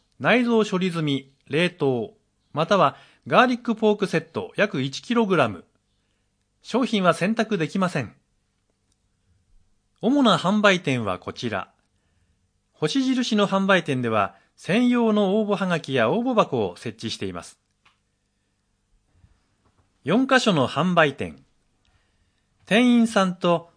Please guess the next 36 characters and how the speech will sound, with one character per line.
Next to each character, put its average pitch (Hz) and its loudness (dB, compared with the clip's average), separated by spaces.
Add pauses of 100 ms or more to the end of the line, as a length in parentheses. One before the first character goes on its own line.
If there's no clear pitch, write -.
(120)
店 233 2
内 220 4
外 175 2
の 131 0
写 135 -2
真 160 -4
が 139 0
掲 135 -2
載 123 -4
さ 113 -6
れ 110 -4
て 107 -6
い 101 -6
ま 95 -6
す。 - -20 (1300)
道 151 -4
の 277 2
駅 220 0
十 170 -2
和 165 6
田、 82 -8 (200)
十 143 -6
和 220 6
田 214 6
ピ 107 -10
ア、 71 -14 (440)
星 170 -6
印。 139 -6 (1040)
伝 240 2
法 220 2
寺 123 -4
あ 151 2
ざ 143 0
平 165 0
久 175 -10
保、 135 -6